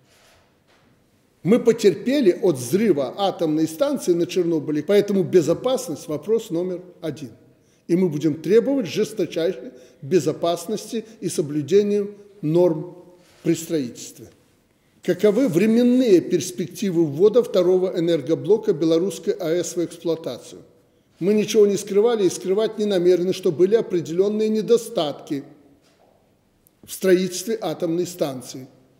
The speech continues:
которые очень оперативно устранялись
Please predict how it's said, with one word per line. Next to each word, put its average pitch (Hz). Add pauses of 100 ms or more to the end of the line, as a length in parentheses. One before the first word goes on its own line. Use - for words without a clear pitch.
(640)
которые 175 (240)
очень 208
оперативно 254
устранялись 175